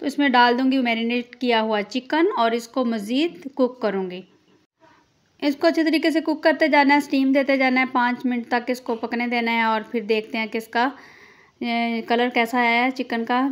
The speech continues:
जब तक इसका कलर वाइट नहीं हो जाता है, लाइट ब्राउन नहीं हो जाता, तो हमने इसको कुक करते रहना है। अब इस स्टेज पे आके इसमें हम डाल देंगे लेमन जूस, अदरक लहसुन का पेस्ट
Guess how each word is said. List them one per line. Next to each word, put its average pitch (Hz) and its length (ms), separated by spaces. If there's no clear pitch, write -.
जब 226 220
तक 240 160
इसका 247 360
कलर 240 440
वाइट 233 360
नहीं 277 260
हो 254 140
जाता 226 320
है, 262 320
लाइट 220 400
ब्राउन 233 240
नहीं 262 200
हो 247 80
जाता, 220 280
तो 254 80
हमने 214 260
इसको 226 280
कुक 254 260
करते 208 260
रहना 180 220
है। 175 60
अब 302 180
इस 330 100
स्टेज 311 280
पे 311 80
आके 294 200
इसमें 285 260
हम 269 160
डाल 233 240
देंगे 240 380
लेमन 220 420
जूस, 220 500
अदरक 247 300
लहसुन 233 300
का 208 140
पेस्ट 233 440